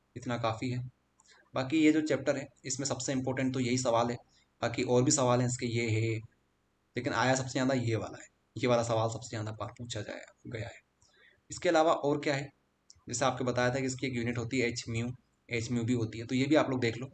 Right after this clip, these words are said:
ये भी हो जाएगा आपसे, एच म्यू वाला, ये भी देख लो कि अभी आपको एक formula बताया था, जो क्या था, is equals to एच सी by lambda, तो आपसे बोला था कि आप लोग E is equals to H mu भी लिख सकते हो, एच म्यू,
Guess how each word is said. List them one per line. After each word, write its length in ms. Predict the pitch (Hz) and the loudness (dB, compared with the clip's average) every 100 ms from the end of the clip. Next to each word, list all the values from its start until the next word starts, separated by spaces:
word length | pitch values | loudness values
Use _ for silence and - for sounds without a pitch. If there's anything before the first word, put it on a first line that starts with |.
| 123 | -6
ये 100 | 117 | -4
भी 80 | |
हो 80 | 117 | -4
जाएगा 300 | 107 104 113 | -2 -2 0
आपसे, 240 | 110 - 320 _ _ _ _ _ _ _ _ _ _ _ _ _ _ _ - 120 | -2 -4 -14 _ _ _ _ _ _ _ _ _ _ _ _ _ _ _ -8 -6
एच 160 | 117 | -4
म्यू 120 | 120 | -4
वाला, 260 | 113 104 - - - | -2 -4 -6 -12 -6
ये 100 | 120 | -2
भी 100 | 117 | 0
देख 180 | 127 110 | 0 -2
लो 120 | - - - _ _ - - - - | -4 -10 -16 _ _ -20 -20 -20 -4
कि 200 | 135 143 | -2 0
अभी 200 | 131 160 | 2 4
आपको 220 | 220 170 | 4 2
एक 80 | 151 | 0
formula 220 | 139 147 | 2 4
बताया 240 | 147 139 | 4 2
था, 80 | 143 | 0
जो 100 | 147 | 0
क्या 160 | 143 135 | 0 0
था, 120 | 147 | 2
is 120 | 135 | 0
equals 280 | 123 135 131 - | 0 0 -2 -6
to 60 | 185 _ 123 | -10 _ -4
एच 160 | 127 | -2
सी 220 | - 135 | 0 0
by 180 | 123 120 | 2 2
lambda, 360 | 113 110 123 156 - _ _ _ | 2 0 0 -4 -6 _ _ _
तो 60 | 120 | 2
आपसे 220 | 120 135 | 2 2
बोला 200 | 120 127 | 2 2
था 220 | 131 - - - - | 2 -4 -6 -20 -4
कि 60 | 135 | 0
आप 160 | 127 | 2
लोग 160 | 131 127 | 0 0
E 220 | 143 135 | 0 0
is 60 | 127 | 2
equals 240 | 135 131 156 | 0 0 -2
to 220 | 120 120 | 0 0
H 80 | 127 | 2
mu 120 | 123 | 2
भी 100 | 120 | 2
लिख 140 | 113 | 0
सकते 280 | - - - | -4 -8 -12
हो, 180 | - 120 | -8 -6
एच 180 | 117 117 | -4 -4
म्यू, 140 | 104 | -6